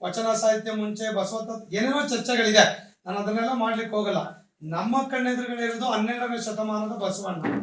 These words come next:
So ಇವತ್ತಿನ, ಅವತ್ತಿನ ವಿಚಾರಗಳು ಇವತ್ತಿಗೆ ಇಂದಿಗೂ ಕೂಡ ಪ್ರಸ್ತುತವಾಗಿದೆ. ಅವತ್ತೇ ಅವ್ರು ಚಿಂತನೆಗಳು ಮಾಡಿದ್ರು, ಇವತ್ತಿಗೂ ಕೂಡ ಸತ್ಯ ಇದೆ ಅವತ್ತಿನ ವಚನಗಳು. So ಹಾಗಾಗಿ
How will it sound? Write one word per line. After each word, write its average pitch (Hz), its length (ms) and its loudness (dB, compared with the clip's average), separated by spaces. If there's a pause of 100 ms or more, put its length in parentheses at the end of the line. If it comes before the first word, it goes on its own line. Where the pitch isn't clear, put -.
(680)
So 247 160 2
ಇವತ್ತಿನ, 262 320 -2 (100)
ಅವತ್ತಿನ 247 360 2 (100)
ವಿಚಾರಗಳು 240 480 0
ಇವತ್ತಿಗೆ 240 560 -2
ಇಂದಿಗೂ 214 320 0
ಕೂಡ 240 140 0 (500)
ಪ್ರಸ್ತುತವಾಗಿದೆ. 214 1120 0
ಅವತ್ತೇ 254 360 0
ಅವ್ರು 277 240 2
ಚಿಂತನೆಗಳು 247 520 0
ಮಾಡಿದ್ರು, 233 580 0 (160)
ಇವತ್ತಿಗೂ 262 420 -2
ಕೂಡ 262 140 0 (160)
ಸತ್ಯ 226 240 0
ಇದೆ 226 120 6
ಅವತ್ತಿನ 214 360 6
ವಚನಗಳು. 196 640 2 (320)
So 175 60 -8
ಹಾಗಾಗಿ 196 360 4